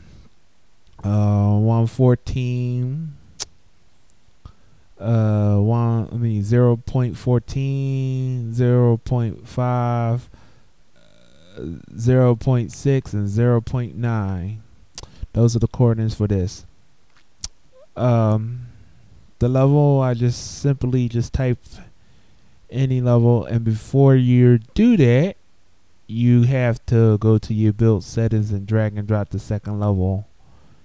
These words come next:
You must have do that to order to this work. So, potentially, uh, that's how simple it is. So potentially, I'll show you r-,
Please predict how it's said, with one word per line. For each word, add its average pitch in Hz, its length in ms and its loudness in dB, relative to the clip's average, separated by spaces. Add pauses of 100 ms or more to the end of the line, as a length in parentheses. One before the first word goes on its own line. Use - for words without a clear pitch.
(240)
You 98 120 -8
must 120 260 -2
have 120 300 -2
do 120 140 4
that 95 260 -4 (720)
to 90 60 -4
order 110 320 2
to 113 200 0
this 107 300 -4
work. 101 380 -2 (600)
So, 147 440 4 (1080)
potentially, 165 720 0 (1400)
uh, 78 80 -8 (100)
that's 123 240 0
how 113 160 2
simple 107 460 -2
it 90 80 -2
is. 92 260 -6 (320)
So 123 140 0
potentially, 147 640 0
I'll 113 220 -2
show 120 280 2
you 107 480 2 (100)
r-, 90 120 -12